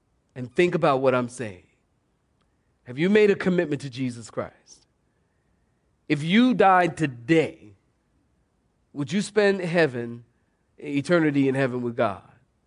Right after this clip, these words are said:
Do you know that? Have you made a commitment to him? Are you following him?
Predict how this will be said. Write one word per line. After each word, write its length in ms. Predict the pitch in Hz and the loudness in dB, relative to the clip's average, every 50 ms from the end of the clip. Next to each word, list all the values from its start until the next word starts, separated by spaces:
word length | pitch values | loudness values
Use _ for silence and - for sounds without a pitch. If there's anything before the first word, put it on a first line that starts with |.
| _ _ _ _ _ _ _ _ _ _ _ _ _ _ _ _ 127 | _ _ _ _ _ _ _ _ _ _ _ _ _ _ _ _ -10
Do 100 | 131 139 | -8 -6
you 160 | 135 135 139 | -4 -2 0
know 240 | 143 143 139 151 151 | 2 2 2 2 0
that? 300 | 160 160 165 170 170 - _ _ _ _ _ _ _ _ _ _ _ _ _ _ _ _ | -2 -4 -4 -6 -10 -16 _ _ _ _ _ _ _ _ _ _ _ _ _ _ _ _
Have 140 | - 135 127 | -12 -6 -4
you 120 | 139 135 | -2 -2
made 340 | 127 120 120 151 156 165 165 | -2 -2 -4 -2 -2 -2 -2
a 60 | 160 | -4
commitment 500 | 156 - 170 160 165 170 156 156 151 135 - | -4 -6 -8 -6 -6 -6 -8 -8 -12 -10 -6
to 120 | 139 127 | -8 -6
him? 280 | 120 120 101 - - _ _ _ _ _ _ _ _ _ _ _ _ _ _ _ _ _ _ _ _ _ _ _ _ _ _ - | -6 -8 -14 -16 -18 _ _ _ _ _ _ _ _ _ _ _ _ _ _ _ _ _ _ _ _ _ _ _ _ _ _ 0
Are 80 | 175 | 2
you 160 | 185 190 202 | 4 4 2
following 720 | 175 - - - - 196 196 196 196 180 165 151 139 127 120 | 0 -2 -4 -2 0 2 2 4 4 2 2 0 0 -4 -6
him? 260 | 117 117 92 76 64 | -8 -12 -16 -16 -20